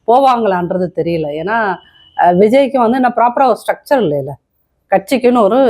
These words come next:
அஹ், ஸ்ட்ரக்சர் இல்லாத போது அது போறத காங்கிரஸ் மாதிரியான ஒரு பெரிய கட்சி விரும்பாது. ஆனா அது டி எம் கேவை இதுதான் வாய்ப்பு பயமுறுத்துறதுக்கு அப்படிங்கிறது தான் அது உண்மையான ஒரு பொசிஷன். And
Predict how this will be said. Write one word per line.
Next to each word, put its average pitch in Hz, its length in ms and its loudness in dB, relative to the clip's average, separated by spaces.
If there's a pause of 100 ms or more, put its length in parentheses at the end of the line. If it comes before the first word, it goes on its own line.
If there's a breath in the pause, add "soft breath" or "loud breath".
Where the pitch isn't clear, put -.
அஹ், 147 220 0
ஸ்ட்ரக்சர் 185 460 -2
இல்லாத 175 360 0
போது 165 260 -2 (440 soft breath)
அது 330 160 2
போறத 285 380 0
காங்கிரஸ் 277 400 -2
மாதிரியான 247 420 -2
ஒரு 220 140 -4
பெரிய 226 260 -2
கட்சி 202 280 -4
விரும்பாது. 190 480 0 (420 soft breath)
ஆனா 247 280 2
அது 226 160 2 (120)
டி 220 120 2
எம் 269 160 2
கேவை 262 280 2 (300)
இதுதான் 262 420 0
வாய்ப்பு 220 440 0 (100)
பயமுறுத்துறதுக்கு 170 800 -4
அப்படிங்கிறது 147 460 -8
தான் 339 200 0 (380 soft breath)
அது 170 160 4
உண்மையான 233 500 2
ஒரு 175 180 2 (260)
பொசிஷன். 156 480 -6 (400 soft breath)
And 302 320 2